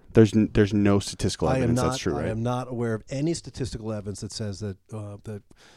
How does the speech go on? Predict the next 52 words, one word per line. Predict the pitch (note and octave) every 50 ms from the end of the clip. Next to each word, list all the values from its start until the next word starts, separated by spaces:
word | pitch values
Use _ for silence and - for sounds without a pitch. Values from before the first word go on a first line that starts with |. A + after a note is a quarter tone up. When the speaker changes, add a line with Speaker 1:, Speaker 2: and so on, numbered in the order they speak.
| _ _ _ -
Speaker 2:
uh, | A2
marijuana | G#2 G#2 G#2 G#2 G2+ G2+ G2+ G2+ G2+
is | F#2+ G2
a |
gateway | F#2 - G2+ G2 F#2 F#2+ F#2+ F#2+
to | F#2
opioids | F#2 G2 - - G2 F#2+ F#2 F2 -
or | F#2+ F#2
other | F#2 F#2 F2+ F2+
issues. | F2+ F2+ - G2 G2+ -
So, | - G#2+ G2+ F#2+ F2 - - _ _ _ _ _ _ -
you | G2+
know, | G2 G2 G#2 A2+ A#2+
it | A2
is | G#2 G2+
what | A2 A#2
it | D3
is. | C#3+ - - - - -
Speaker 1:
I | - B2
mean, | B2 B2+ B2
I | A#2 A#2
guess | A2+ B2+ A#2+ -
you | C#3+ C#3
could | A#2+
make | A2+ A2 -
the | G#2 G2
argument | F#2+ G2 F#2+ F#2+ F#2+ F#2+ F2+ -
that, | F2 F2 E2+ - _ _ _ _ -
w-, | - F2 - -
well, | - G#2 G#2+ G2+ F2+ E2+ D#2 C2 G#1 - - _ _ _ _ - _ _ - _ _ -
if | - - - -
you | G#2
smoke | - - A#2+ A2 G#2 - -
weed, | G2+ G#2 G2 F2+
it's | E2+ E2+ -
gonna | - G2+ F#2
be | F2+
the | E2
first | D#2+ - - G2 F2+ F2 -
drug | - F#2 E2+ E2+ F2 -
you | D#2+ E2
try. | - - B1+ B1 C#2 C#2
You | D2+ D#2+ D#2+ E2
gotta | F2 E2 E2+ F2
try | - - F#2+ E2+ D#2 D#2+ C#2+ C#2+
weed | - - - F2+ F#2 F2 E2 D#2+ -
first | - - F#2+ F2+ E2 D#2+ - - -
before | E2+ E2 - - F2 D#2+
you | E2 D2+ D2+
start | - - D2+ D2+ - -
dipping | D#2+ E2 - - D#2 D#2
into | D2+ D2+ - - D#2+ D#2 D2+ C#2+